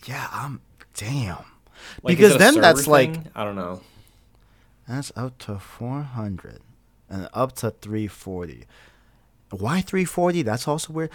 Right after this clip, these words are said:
Speaker 1: But then, but then now it's like, okay, if it's, if, if, if that's the hard cap,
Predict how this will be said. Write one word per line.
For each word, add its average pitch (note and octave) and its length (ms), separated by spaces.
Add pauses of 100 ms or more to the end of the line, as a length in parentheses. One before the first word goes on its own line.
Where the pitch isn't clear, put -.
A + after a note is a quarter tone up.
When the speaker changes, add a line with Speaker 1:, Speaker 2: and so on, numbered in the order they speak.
(160)
Speaker 1:
But C#3 80
then, D3+ 120
but D#3+ 100
then D3+ 240 (380)
now G3 340
it's F#3 140
like, D3 180
okay, C3+ 300
if A#2+ 100
it's, - 260 (260)
if, C#3+ 200
if, C#3 260
if C#3 380
that's D#3 320
the F3 160
hard C3 360
cap, F2 400